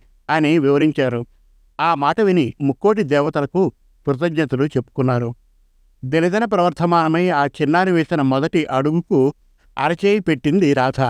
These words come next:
అరిసెలపై అడుగులు వేయించి ఊరంతా పంచిపెట్టింది. అన్నదమ్ములు, అప్ప చెల్లెళ్ళందర్నీ పిలిచి వేడుగ్గా పుట్టినరోజు సంబరాలు చేసింది. వైభోగంగా పెరుగుతున్న మైత్రిని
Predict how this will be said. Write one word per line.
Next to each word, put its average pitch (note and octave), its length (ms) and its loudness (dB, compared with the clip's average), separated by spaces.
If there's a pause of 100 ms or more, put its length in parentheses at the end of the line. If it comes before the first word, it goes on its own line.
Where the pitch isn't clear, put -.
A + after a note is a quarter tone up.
(520)
అరిసెలపై F#3+ 560 0
అడుగులు D#3+ 320 0
వేయించి D3+ 380 2
ఊరంతా D3 460 0
పంచిపెట్టింది. C3+ 840 0 (460)
అన్నదమ్ములు, F#3 760 2 (120)
అప్ప D#3 420 -2
చెల్లెళ్ళందర్నీ D#3+ 760 2
పిలిచి D3+ 440 0
వేడుగ్గా C#3+ 640 0 (440)
పుట్టినరోజు F3+ 480 0
సంబరాలు C#3+ 540 0 (100)
చేసింది. B2+ 500 0 (380)
వైభోగంగా G3+ 680 2
పెరుగుతున్న E3+ 500 2
మైత్రిని C#3+ 520 2